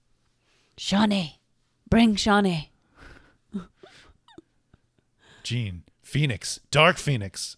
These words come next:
Speaker 2: soaring through space. She's recognizing the power within her and how it has twisted her initial intent for order and harmony.
Speaker 1: She's mad with power.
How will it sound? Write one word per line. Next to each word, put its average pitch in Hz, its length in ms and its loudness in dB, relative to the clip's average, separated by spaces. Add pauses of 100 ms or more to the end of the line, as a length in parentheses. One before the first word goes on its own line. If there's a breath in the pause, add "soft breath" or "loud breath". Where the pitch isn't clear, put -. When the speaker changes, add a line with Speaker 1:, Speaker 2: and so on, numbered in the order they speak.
Speaker 2:
soaring 156 500 2
through 107 160 -8
space. - 600 -6 (800)
She's 98 280 -12
recognizing 117 600 -4
the 98 80 -14
power 117 460 0
within 107 340 -8
her 87 260 -10 (380)
and 92 120 -14
how 110 220 -4
it 90 60 -8
has - 140 -10
twisted - 560 -6
her 101 160 -8
initial 98 360 -6
intent 98 440 -8 (320 soft breath)
for - 180 -12
order 117 380 -2
and 87 140 -10
harmony. 95 540 -6 (380)
Speaker 1:
She's 160 340 -14
mad 156 440 -8
with 156 180 -14
power. 151 600 0